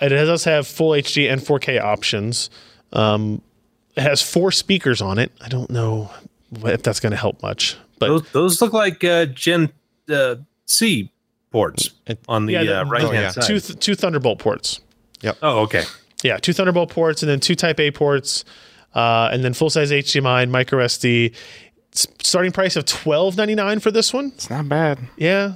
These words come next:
Speaker 1: you know,
Speaker 2: Not horrible.
Speaker 1: it's thinking full H D, Core i five, probably two fifty-six gigs of storage, mm, probably eight gigs of rem-, memory for that, maybe sixteen. You never know. Um, but with the ten fifty Ti in there, that's
Speaker 4: Well, it, that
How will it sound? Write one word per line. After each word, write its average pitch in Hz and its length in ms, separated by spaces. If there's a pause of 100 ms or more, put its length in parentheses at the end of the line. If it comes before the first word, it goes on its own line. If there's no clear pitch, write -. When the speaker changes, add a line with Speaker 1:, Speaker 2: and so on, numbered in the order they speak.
(140)
Speaker 1:
you 165 100
know, 160 100
Speaker 2:
Not 151 120
horrible. 165 440
Speaker 1:
it's - 140
thinking 180 260
full 185 300
H 180 240
D, 185 220
Core 180 320
i 170 120
five, 160 640 (220)
probably 151 160
two 170 200
fifty-six 165 520
gigs 160 360
of 156 80
storage, 160 840 (720)
mm, 311 360
probably 247 260
eight 135 180
gigs 131 180
of 120 100
rem-, 120 200
memory 120 380
for 123 140
that, 120 220
maybe 156 200
sixteen. 110 440
You 131 60
never 131 160
know. 95 200 (580)
Um, 117 540 (200)
but 131 120
with 151 120
the 180 60
ten 175 180
fifty 165 220
Ti 151 160
in 143 240
there, 101 180
that's - 460 (560)
Speaker 4:
Well, 107 320
it, 123 220
that 117 300